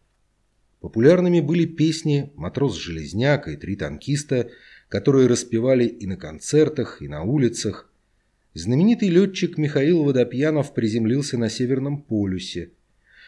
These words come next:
Много писали о дрейфе научной экспедиции Папанина. Стать полярниками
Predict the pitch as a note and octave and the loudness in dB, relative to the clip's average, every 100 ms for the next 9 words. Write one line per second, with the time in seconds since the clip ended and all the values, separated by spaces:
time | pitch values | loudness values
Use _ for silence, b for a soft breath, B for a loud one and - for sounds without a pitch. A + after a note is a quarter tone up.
0 | b - F2+ A#2+ D3 D3 B2 C3+ C3 C#3 | b -8 -2 0 0 -4 -2 0 2 0
1 | C3+ G2+ G#2 A#2 - B2 G2+ G#2 - A2+ | -2 -2 0 0 0 0 0 -2 -2 -2
2 | A2 - F2 G2+ - G#2 - B2 - E2+ | -2 -6 -4 -4 -2 -4 -2 -6 -4 -4
3 | D#2 C#2+ C2 - _ _ _ _ _ _ | -6 -10 -14 -20 _ _ _ _ _ _
4 | - - G2+ F#2 - E2+ E2+ G#2 G2 F2 | -18 -6 -2 -2 -4 -6 -2 0 0 -4
5 | - E2+ E2+ D2 | -4 -6 -6 -10